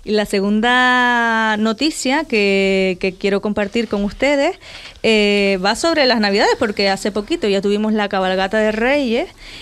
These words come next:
y, y dice así, es de veinte minutos, ¿vale? Y habla que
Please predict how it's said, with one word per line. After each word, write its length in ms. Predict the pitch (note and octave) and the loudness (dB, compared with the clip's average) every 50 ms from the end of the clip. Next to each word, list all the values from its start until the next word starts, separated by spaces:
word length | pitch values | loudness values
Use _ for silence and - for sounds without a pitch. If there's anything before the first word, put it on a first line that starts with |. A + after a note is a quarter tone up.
| - - - - | -20 -18 -8 -2
y, 560 | A3+ A#3+ A#3 A3+ A3 A3 G#3+ G#3 G#3 G#3 G3 - | 0 2 2 4 4 2 2 2 2 2 2 0
y 80 | A3 G#3+ | 0 0
dice 220 | G#3+ A3 - B3+ | 0 0 0 -2
así, 260 | A3 - - - F#3 | -2 -2 -4 -4 -4
es 140 | F3+ F#3+ E3+ | -4 -4 -2
de 380 | - G3 G3 F#3+ F#3+ F#3+ F#3+ F#3 | -2 -2 0 0 0 0 0 0
veinte 280 | F3 G3 G3 F#3+ G3+ G3 | -2 -2 -2 -2 -2 -2
minutos, 400 | G3+ A3+ C#4+ C#4 - A#3+ E4+ F4 | 0 -2 -2 -2 -2 -2 -2 -2
¿vale? 280 | C#4 G#3+ - - - B4 - - - - - - - - - - - - - - - - | -2 -4 -4 -4 -6 -8 -12 -16 -20 -20 -20 -20 -20 -20 -20 -20 -20 -20 -20 -16 -6 -2
Y 120 | G#3+ G#3+ | 0 0
habla 300 | G3+ F#3+ - - - - _ | 0 0 -2 -4 -10 -12 _
que 280 | - - F#3+ F3+ - | -8 -6 -6 -6 -6